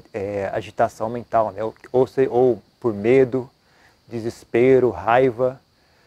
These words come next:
ah, agita-, é, ansiedade, vergonha,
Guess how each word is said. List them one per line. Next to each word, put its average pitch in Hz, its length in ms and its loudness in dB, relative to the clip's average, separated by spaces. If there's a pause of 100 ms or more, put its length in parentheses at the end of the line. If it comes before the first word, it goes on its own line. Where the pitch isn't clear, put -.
(260)
ah, 95 640 -12 (180)
agita-, 101 480 -10
é, 101 260 -10
ansiedade, 120 960 2 (200)
vergonha, 123 920 0